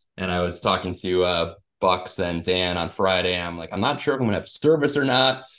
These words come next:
I'm still, like, weighing up my hit, and I hit in Son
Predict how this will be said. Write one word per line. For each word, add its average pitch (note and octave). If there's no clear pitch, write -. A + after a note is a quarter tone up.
I'm -
still, A2
like, F#2
weighing G2+
up G2+
my E2+
hit, B2+
and F2+
I F2
hit -
in A2
Son A2+